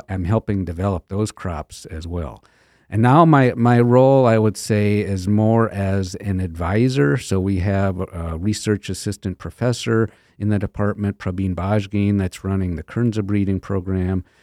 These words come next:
Julia Zhang is running the pennycress breeding program. And Matt Ott, a postdoc, is running the, the camelina program. So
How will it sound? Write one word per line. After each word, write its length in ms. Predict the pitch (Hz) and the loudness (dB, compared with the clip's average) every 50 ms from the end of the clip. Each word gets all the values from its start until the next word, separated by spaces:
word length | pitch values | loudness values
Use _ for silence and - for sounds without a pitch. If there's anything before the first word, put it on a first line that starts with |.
| _ _ _ | _ _ _
Julia 460 | - 110 107 107 104 98 98 92 85 | -2 0 2 2 2 2 0 0 -2
Zhang 480 | 85 92 98 101 101 101 101 104 101 | -2 0 0 2 2 2 2 2 2
is 140 | 92 87 90 | 0 -2 -2
running 340 | 98 95 92 90 90 90 85 | -2 -2 -2 -2 -4 -4 -6
the 60 | - | -8
pennycress 680 | - - - 107 107 104 101 - - 101 101 95 - - | -10 -8 -4 -2 -2 -2 -4 -4 -6 -4 -4 -4 -6 -8
breeding 440 | - 95 98 98 95 92 95 92 87 | -8 -6 -4 -2 -2 -2 -2 -4 -6
program. 720 | - - 95 95 92 87 92 90 92 92 92 90 90 87 - _ - - _ _ _ _ _ _ _ _ | -6 -6 -4 -4 -4 -2 -2 -2 -2 -2 -2 -2 -4 -6 -8 _ -20 -20 _ _ _ _ _ _ _ _
And 420 | 104 95 92 92 92 87 85 87 | -6 -4 -2 -2 -2 -2 -2 -2
Matt 260 | 92 98 98 95 87 - _ | 0 0 0 -2 -4 -6 _
Ott, 240 | 90 90 92 98 90 | -8 -4 -4 -4 -4
a 60 | 78 | -6
postdoc, 640 | - - - 95 92 - - - 87 82 80 - - | -8 -8 -6 -6 -6 -6 -8 -8 -8 -8 -8 -10 -10
is 140 | 92 85 87 | -10 -8 -6
running 360 | 90 92 90 87 85 85 82 | -4 -4 -4 -4 -6 -6 -6
the, 300 | 82 80 78 78 80 85 - _ | -6 -8 -8 -8 -10 -12 -14 _
the 120 | 85 87 | -18 -18
camelina 880 | - - 98 90 85 82 80 80 82 85 85 85 82 73 69 67 - _ _ _ | -12 -8 -6 -4 -4 -4 -6 -6 -6 -6 -6 -6 -8 -8 -12 -14 -18 _ _ _
program. 480 | _ - 82 78 76 76 71 67 69 76 | _ -12 -12 -12 -12 -12 -14 -14 -14 -16
So 300 | - - 90 82 80 | -14 -12 -8 -8 -8